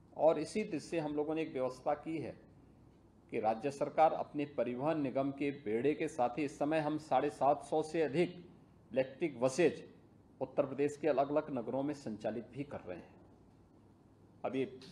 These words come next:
दो दिन पहले ही हमारी कैबिनेट ने तीन नई सिटी के अंदर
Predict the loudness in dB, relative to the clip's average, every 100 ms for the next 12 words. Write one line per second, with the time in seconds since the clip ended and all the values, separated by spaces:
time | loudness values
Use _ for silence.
0 | 0 0 2 0 0 2 2 2 2 2
1 | 2 0 0 -2 -2 -6 -4 -6 -4 -4
2 | -2 0 0 0 0 -6 -8 -6 -6 -6
3 | -8